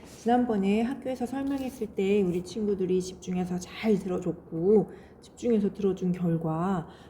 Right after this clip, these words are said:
한번 자세히 들어보니 어렵다고 말한 친구도 있었고 고개를 끄덕끄덕이면서 듣던 친구들도 있었는데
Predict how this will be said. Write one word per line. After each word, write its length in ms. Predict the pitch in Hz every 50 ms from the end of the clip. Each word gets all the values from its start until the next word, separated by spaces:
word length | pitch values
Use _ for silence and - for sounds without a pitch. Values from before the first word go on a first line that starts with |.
| - -
한번 260 | 285 277 277 277 262
자세히 420 | - - 214 202 247 247 240 233
들어보니 500 | - 208 190 185 180 185 175 170 190 214
어렵다고 520 | 202 - 196 214 262 254 - - 247 226 214
말한 280 | 185 156 156 156 151
친구도 400 | 156 - - 247 247 247 247 190
있었고 800 | 156 156 156 - - 180 180 - - 156 156 160 175 185 175 180 - - - - - -
고개를 360 | - 180 180 196 185 196 190
끄덕끄덕이면서 920 | 190 - - 240 226 - - 254 220 220 220 196 208 190 180 180 180 180 175
듣던 320 | - 156 - 196 185 180
친구들도 500 | 185 - 262 247 262 247 240 240 208 196
있었는데 680 | 180 180 - 202 180 175 175 180 233 247 208 180 -